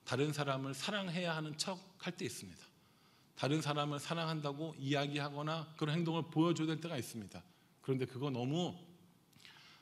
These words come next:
부자연스럽고 힘든 일입니다. 정말 나에 대한, 나에 대한 사랑이 온전히 가득해질 때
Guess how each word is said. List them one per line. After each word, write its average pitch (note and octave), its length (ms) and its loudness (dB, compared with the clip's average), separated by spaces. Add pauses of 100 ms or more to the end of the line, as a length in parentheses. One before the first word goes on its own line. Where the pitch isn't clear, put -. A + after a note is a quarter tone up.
부자연스럽고 C3+ 880 0 (220)
힘든 F#3+ 440 2
일입니다. G2 400 -8 (1900)
정말 G3+ 260 6
나에 F#3+ 300 8
대한, D#3+ 560 2
나에 D3+ 280 6
대한 D3 280 0
사랑이 C#3+ 800 0 (580)
온전히 E3 760 4
가득해질 C3+ 760 -2
때 A2+ 160 -6